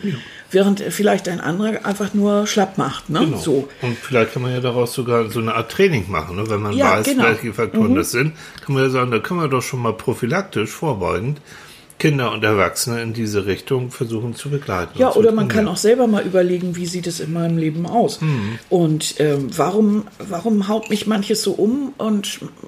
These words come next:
Speaker 1: Ja.
Speaker 2: andere, die schweben da so drüber und, äh,
Speaker 1: Mhm.
Speaker 2: und ich, ich nehme irgendwie jede Krise mit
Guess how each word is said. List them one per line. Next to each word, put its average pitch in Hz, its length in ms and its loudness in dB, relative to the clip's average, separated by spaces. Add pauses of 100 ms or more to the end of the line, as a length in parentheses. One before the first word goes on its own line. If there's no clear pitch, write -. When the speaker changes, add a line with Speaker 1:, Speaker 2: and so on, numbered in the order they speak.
(680)
Speaker 1:
Ja. 175 140 2
Speaker 2:
andere, 220 300 6
die 202 280 4
schweben 214 380 0
da 208 100 4
so 190 140 2
drüber 220 580 4
und, 190 300 -4
äh, 196 260 0 (420)
Speaker 1:
Mhm. 143 60 -2
Speaker 2:
und 202 180 2
ich, - 400 -6
ich - 380 -10
nehme 208 240 2
irgendwie 202 200 0
jede 202 260 2
Krise 240 340 2
mit - 320 -2